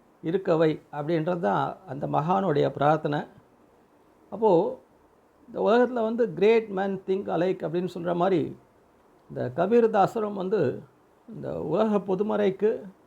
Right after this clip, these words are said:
ஒரு, ஒரு பிரார்த்தனையை முன்வைக்கிறார் அப்படின்ற அர்த்தத்துல தான் இந்த தோஹா.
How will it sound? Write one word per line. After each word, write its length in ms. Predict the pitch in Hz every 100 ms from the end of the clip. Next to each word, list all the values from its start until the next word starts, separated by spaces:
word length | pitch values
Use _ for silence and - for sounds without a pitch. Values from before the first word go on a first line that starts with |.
| _ _ _ _ _ -
ஒரு, 500 | 147 151 139 131 127 - - - _ _ _ _ _
ஒரு 140 | - 135
பிரார்த்தனையை 600 | 127 175 196 196 185 160
முன்வைக்கிறார் 720 | 156 185 185 165 160 143 135 - _ _ _ _ _ _
அப்படின்ற 360 | 156 156 165 180
அர்த்தத்துல 640 | 190 151 170 196 190 165
தான் 160 | 180 196
இந்த 440 | 170 131 123 123 - 135
தோஹா. 420 | 160 170 165